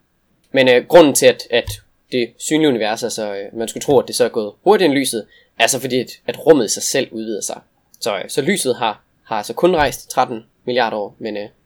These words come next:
nu er objekterne altså længere væk. Så, øh, det skaber lidt forvirring.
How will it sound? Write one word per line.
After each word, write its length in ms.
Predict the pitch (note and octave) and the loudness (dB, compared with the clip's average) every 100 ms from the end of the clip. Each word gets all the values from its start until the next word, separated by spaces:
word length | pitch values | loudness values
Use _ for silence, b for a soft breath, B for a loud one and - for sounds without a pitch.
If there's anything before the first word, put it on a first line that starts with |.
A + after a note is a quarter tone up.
| - - | -14 -2
nu 280 | E3 G3 F#3+ | 2 2 0
er 100 | A2+ | -2
objekterne 420 | G2+ A2+ A2 G#2 | -2 -2 -6 -8
altså 180 | D#3 - | -10 -10
længere 240 | G2+ G#2 - | -12 -12 -14
væk. 220 | - _ _ _ _ _ - | -16 _ _ _ _ _ -10
Så, 140 | G2+ | -8
øh, 100 | E3 - _ | -8 -16 _
det 100 | C#3+ | 0
skaber 240 | F3+ E3 B2 | 6 8 6
lidt 100 | C3 | 4
forvirring. 320 | B2+ G#2+ | 0 -2